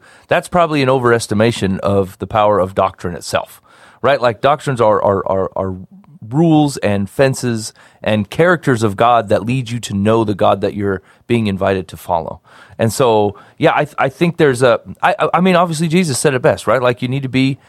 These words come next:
shrewd as snakes and innocent as doves. You need to, and, and you need to, you need to, and was it Paul that said you need to, uh, you know, salt your conversations, right? Uh, with the way that you, that you present things. Uh,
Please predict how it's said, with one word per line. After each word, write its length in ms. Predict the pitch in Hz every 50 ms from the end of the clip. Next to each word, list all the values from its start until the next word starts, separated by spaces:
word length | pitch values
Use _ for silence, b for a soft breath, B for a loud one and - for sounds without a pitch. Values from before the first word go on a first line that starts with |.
| b b
shrewd 260 | - - - 131 131
as 80 | 143 147
snakes 300 | - 113 110 123 127 -
and 100 | 127 104
innocent 360 | 101 107 117 110 - 127 123
as 40 | 127 131 170
doves. 200 | 160 104 90 92
You 80 | 98 98
need 140 | 107 113
to, 120 | 120 113 - b b b b b b -
and, 220 | - 113 113 -
and 180 | - 104 107 98
you 120 | 104 120
need 160 | 123 131 127
to, 100 | 117 101 -
you 120 | - 104
need 140 | 110 127 123
to, 360 | 107 104 95 - - - -
and 200 | 104 101 98 92 - -
was 180 | 107 104 95
it 80 | 98 87
Paul 260 | - - 123 127 135
that 120 | 123 104
said 220 | - - 123 117 110
you 80 | 110
need 140 | 110 117 117
to, 300 | 104 107 98 - - - - _ _ -
uh, 380 | - 87 98 95 82 62 58 - -
you 120 | - 110
know, 100 | 113 110
salt 360 | 101 - - - 123 135 135 -
your 140 | 110 120
conversations, 880 | - - 131 131 123 127 123 - 143 156 147 - 98 98 113 123 - - b b b b b b b b
right? 300 | b 104 104 123 - - _ b b b b b b _
Uh, 220 | - 101 104 101 101
with 140 | 110 123 -
the 60 | - 113
way 200 | 104 113 117 117
that 100 | 120 -
you, 320 | 113 117 113 113 113 104 -
that 120 | - 110 92
you 120 | 110 117
present 360 | - 123 110 113 143 147 -
things. 240 | - 98 85 87 85
Uh, 140 | 87 -